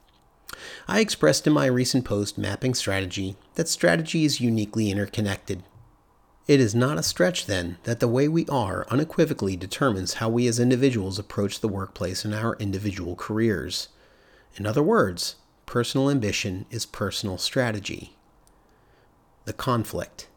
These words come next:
Another's personal ambition, their personal strategy, is not ours to determine or infiltrate.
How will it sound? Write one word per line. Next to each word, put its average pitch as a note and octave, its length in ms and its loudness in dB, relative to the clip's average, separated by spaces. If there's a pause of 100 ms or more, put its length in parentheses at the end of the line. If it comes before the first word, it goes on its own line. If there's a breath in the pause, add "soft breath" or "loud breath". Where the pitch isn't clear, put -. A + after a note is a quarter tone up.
(1300 loud breath)
Another's G3 560 4
personal E3+ 420 4
ambition, G#2+ 540 0 (280)
their G2+ 120 -4
personal G#2+ 440 -2
strategy, C3+ 680 -2 (440 soft breath)
is - 140 -4
not G#2+ 320 -2
ours A2 300 2
to - 140 -2
determine G#2 760 0
or A2 120 -2
infiltrate. C3 720 -2